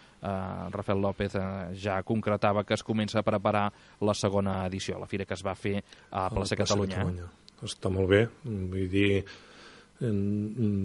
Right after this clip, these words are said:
Speaker 2: quan s'incorporen, perquè en Rafael López és d'incorporació recent, em, diríem, regidors nous, això dona saba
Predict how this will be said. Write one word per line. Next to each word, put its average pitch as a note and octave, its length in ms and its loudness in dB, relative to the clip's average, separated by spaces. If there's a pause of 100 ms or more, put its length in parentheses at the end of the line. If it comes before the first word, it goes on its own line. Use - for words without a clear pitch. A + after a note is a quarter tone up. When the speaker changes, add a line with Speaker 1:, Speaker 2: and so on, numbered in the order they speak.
Speaker 2:
quan G#2 280 -2
s'incorporen, A2 720 6
perquè G#2 300 4
en G2 200 2
Rafael G#2 300 4
López G#2+ 280 8
és G#2 180 10
d'incorporació G2+ 680 4
recent, G2+ 640 4
em, G#2 380 0
diríem, G2+ 680 2 (520)
regidors G#2 600 6
nous, G#2 460 8
això G2 240 2
dona G2 240 2
saba G2+ 500 6